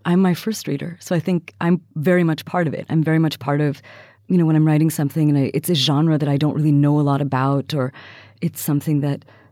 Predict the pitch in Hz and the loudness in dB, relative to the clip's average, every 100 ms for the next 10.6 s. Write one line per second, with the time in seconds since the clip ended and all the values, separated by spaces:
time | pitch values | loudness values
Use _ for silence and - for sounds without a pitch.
0 | _ 156 156 165 160 - 156 147 139 156 | _ -8 -2 0 0 -2 -2 0 -2 -2
1 | 135 139 147 156 151 147 - - - - | -2 -2 -2 -2 -2 -4 -6 -8 -6 -6
2 | - 151 143 147 143 139 139 123 135 135 | -2 0 2 0 0 0 -2 -2 0 0
3 | - 151 147 143 131 127 - 160 131 135 | 0 0 2 0 -2 -4 -4 -2 -2 -4
4 | - 143 143 143 139 139 - 135 147 - | -6 -4 -4 -2 -4 -6 -6 -4 -4 -6
5 | - - - - - 240 208 269 - 302 | -14 -20 -20 -14 -4 -2 2 0 0 0
6 | 233 233 208 190 196 190 165 190 196 208 | 2 2 -2 0 -2 -2 -4 -2 0 0
7 | 247 262 247 226 214 208 196 - 202 190 | 0 0 -2 -2 0 0 0 0 2 2
8 | 185 190 180 160 - 160 - 175 165 156 | 0 -2 -2 -2 -4 -4 -2 0 0 -2
9 | - 196 180 160 143 160 120 - 156 160 | -2 -4 0 0 2 0 -2 -4 -4 0
10 | 156 143 147 131 135 | 0 0 0 2 0